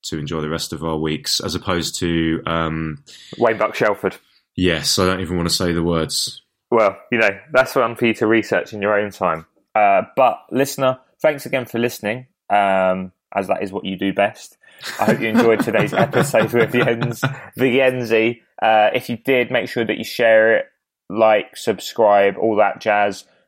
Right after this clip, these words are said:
Speaker 2: Lindsay, our producer, thank you very much for putting together this episode, as ever.
Speaker 1: Thank you very much, Lindsay. Uh, and also, if you're in the Battersea area, get down to the Trek Concept Store, which is the reason why, uh, Yenzi was in, in London.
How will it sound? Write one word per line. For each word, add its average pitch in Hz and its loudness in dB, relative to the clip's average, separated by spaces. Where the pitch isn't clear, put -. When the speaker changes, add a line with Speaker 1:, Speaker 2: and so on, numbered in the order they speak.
Speaker 2:
Lindsay, 123 0
our 117 -4
producer, 110 -4
thank - -8
you 104 -10
very 107 0
much 104 -8
for - -20
putting 98 -6
together 117 0
this 90 -6
episode, 107 -6
as 101 -8
ever. 98 -2
Speaker 1:
Thank 113 -4
you - -18
very 117 2
much, 113 0
Lindsay. 110 2
Uh, 107 0
and 131 0
also, 147 2
if 120 -2
you're 117 4
in 113 4
the 113 4
Battersea 117 -2
area, 101 0
get 107 -4
down 110 0
to 107 -8
the 104 -6
Trek - -4
Concept 120 -6
Store, 80 -8
which - -4
is 90 0
the 95 -8
reason 90 -2
why, 85 -6
uh, 85 -4
Yenzi 87 -6
was 87 -4
in, 92 -2
in 98 -4
London. 104 -2